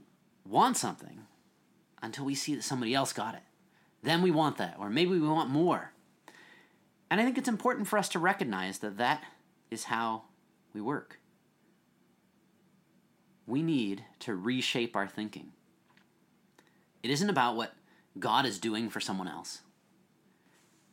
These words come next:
It isn't about the circumstances in their life that's somehow better than ours. But instead, we have to recognize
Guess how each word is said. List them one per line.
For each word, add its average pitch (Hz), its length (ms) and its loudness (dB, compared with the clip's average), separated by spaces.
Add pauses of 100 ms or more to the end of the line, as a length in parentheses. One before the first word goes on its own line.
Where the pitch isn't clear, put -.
(120)
It 107 80 -2
isn't 156 180 2
about 117 380 2
the 104 60 -12
circumstances 123 760 0
in 110 80 -2
their 117 160 0
life 95 400 -2 (600)
that's 95 240 -4
somehow 147 260 2
better 120 320 0
than 117 80 -2
ours. 101 460 -2 (1040)
But 147 100 0
instead, 165 580 2
we 165 140 2
have 175 280 0
to 131 80 -2
recognize 92 720 -2